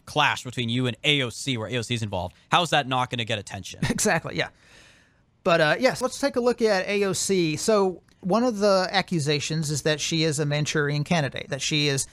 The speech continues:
Speaker 2: coming in, trying to hide her views, try to pretend like she's palatable and acceptable in the mainstream, but she's actually a just out-and-out red communist. So let's, uh, let's, let's listen to her answer that.
Speaker 1: This is on, uh, Seth Meyers' show from back in March of twenty nineteen.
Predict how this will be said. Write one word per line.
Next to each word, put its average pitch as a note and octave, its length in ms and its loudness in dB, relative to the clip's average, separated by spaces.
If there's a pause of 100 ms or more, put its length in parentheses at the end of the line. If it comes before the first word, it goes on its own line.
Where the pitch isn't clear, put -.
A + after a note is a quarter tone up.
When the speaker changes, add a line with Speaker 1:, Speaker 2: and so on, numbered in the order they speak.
(160)
Speaker 2:
coming E3 240 2
in, D#3 240 2
trying D#3+ 240 2
to D3+ 120 2
hide D3 360 0
her D#3 100 0
views, D#3 420 0
try D3 140 0
to C#3+ 80 -2
pretend D#3 300 -2
like D3+ 160 0
she's - 160 -4
palatable D#3 600 2 (300)
and D3 240 0
acceptable D#3+ 640 0
in D3+ 140 0
the D3 100 0
mainstream, D3+ 600 -2
but D3 120 -2
she's D3 180 -2
actually D3+ 560 0
a C3+ 280 -4
just C3+ 380 -12
out-and-out C#3+ 440 0
red C#3+ 280 -2
communist. G3 600 0 (760)
So E3+ 300 2
let's, F#3+ 280 0
uh, F3 260 2
let's, F#3+ 220 -4
let's F#3+ 400 -2
listen F#3+ 200 0
to D#3 60 0
her D#3+ 120 4
answer D3+ 320 -4
that. - 220 -8 (600)
Speaker 1:
This D3 180 0
is C#3+ 120 0
on, C3 200 2
uh, A#2 200 0
Seth C#3 340 -2
Meyers' A2+ 420 -2
show E2+ 300 -10
from G#2 220 -6
back G2+ 200 -2
in G2+ 80 -6
March A#2 320 0
of A2 120 -10
twenty A2+ 260 -4
nineteen. G2 460 -8